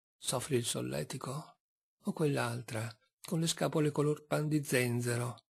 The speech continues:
che gli mostrava, sull'angolo cancellato da un tratto d'ombra di un cortile soleggiato, dell'insalata nera, intenta a divorare un coniglio verde.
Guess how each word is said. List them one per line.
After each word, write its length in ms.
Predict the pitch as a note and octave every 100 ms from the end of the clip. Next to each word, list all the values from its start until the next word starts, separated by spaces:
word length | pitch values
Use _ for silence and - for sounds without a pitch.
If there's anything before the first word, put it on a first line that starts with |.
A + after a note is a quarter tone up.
| _ _
che 160 | - D3
gli 80 | C#3+
mostrava, 880 | C#3 B2 - A#2 A#2 A2+ A2+ - _
sull'angolo 760 | - - D3 C#3+ C#3 C3+ B2+ B2
cancellato 680 | C3 C3 C#3+ C3+ D3 C#3+
da 80 | C3+
un 180 | C#3 C3+
tratto 360 | - C#3 - C3+
d'ombra 360 | C3+ C3+ B2+
di 80 | B2+
un 140 | B2+
cortile 460 | C3 C3 - D#3+ C#3+
soleggiato, 960 | - C#3+ C#3 C3+ D#3+ E3+ - G3 F3+ _ _ _
dell'insalata 760 | - D3+ D3 C#3+ D3 C3+ C3 C#3
nera, 480 | A2+ A2 A2 A2 - _ _
intenta 600 | C#3+ B2+ B2+ C3 C3+ C3
a 40 |
divorare 480 | C3 B2 A#2+ A#2 A#2+
un 180 | B2 B2+
coniglio 520 | C3+ B2 A2+ A#2 A#2
verde. 720 | G#2+ G2+ G#2+ G#2+ A2+ - -